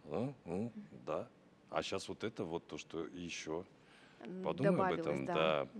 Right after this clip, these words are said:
Speaker 1: В принципе, ты уже имеешь моральное право называться серийной предпринимателем.
Speaker 2: Ну вот я ещё один проект, наверное, открою,
Speaker 1: <laughs>
Speaker 2: который, <laughs> который взлетит, я думаю, на следующий год. Причём я хочу его, вот в этом, в этом проекте я хочу объединить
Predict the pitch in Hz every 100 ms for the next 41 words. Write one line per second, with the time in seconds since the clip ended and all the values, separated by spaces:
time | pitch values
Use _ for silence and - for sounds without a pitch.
0 | 202 - - - - 120 160 127 117 127
1 | 160 131 104 92 95 92 87 80 82 107
2 | 104 73 76 73 - 78 76 69 - -
3 | 67 65 65 226 247 226 220 226 - -
4 | 247 196 190 185 165 170 165 - 175 -
5 | 339 392 208 185 185 - 202 214 202 196
6 | 196 202 - 233 208 208 196 190 226 285
7 | 302 247 220 190 185 190 190 175 175 -
8 | - - - 302 277 247 254 254 233 214
9 | 214 202 - - - 208 - 220 240 220
10 | - - - - - - 208 202 190 233
11 | 427 240 220 - 208 202 226 220 190 -